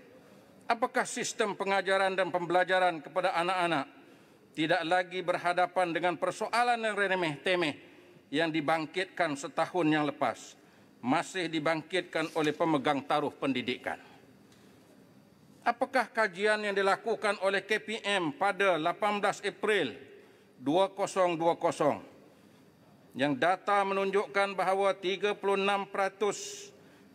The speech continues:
bersamaan satu point lapan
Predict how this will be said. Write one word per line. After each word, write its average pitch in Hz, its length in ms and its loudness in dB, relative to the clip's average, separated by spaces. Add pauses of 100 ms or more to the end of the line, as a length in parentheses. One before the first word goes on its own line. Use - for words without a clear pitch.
(100)
bersamaan 190 720 0
satu 208 640 -2
point 196 260 0
lapan 196 640 0